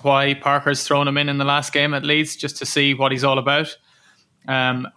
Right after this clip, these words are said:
obviously, he would have had an idea before signing him. But, uh, yeah, I was surp-, I, I thought that Areola would probably eventually take the number one spot,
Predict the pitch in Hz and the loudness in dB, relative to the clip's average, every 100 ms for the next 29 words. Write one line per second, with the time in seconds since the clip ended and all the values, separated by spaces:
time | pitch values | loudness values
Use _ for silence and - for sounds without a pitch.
0 | 147 147 131 127 131 131 123 123 123 123 | 0 0 0 -2 -2 -2 -2 -2 -2 -2
1 | 131 131 117 - 120 123 107 127 123 113 | 0 0 -2 -8 -6 -6 0 0 0 -2
2 | 120 120 _ _ _ _ _ 143 139 - | -6 -10 _ _ _ _ _ 2 2 -2
3 | _ _ - _ _ - - 147 147 147 | _ _ -20 _ _ -20 -10 -6 0 0
4 | 147 - 160 170 156 151 151 170 - 165 | -2 -4 -2 0 2 2 0 -4 -2 -2
5 | - 156 - 208 208 185 170 _ 156 156 | 0 -2 2 2 2 0 0 _ 0 2
6 | 160 160 156 139 156 156 147 135 151 156 | 4 4 2 0 0 2 0 0 0 -2
7 | 160 160 160 160 160 160 165 165 165 165 | 0 0 2 -2 -2 -2 0 0 0 -2
8 | - 170 165 165 | -2 0 0 0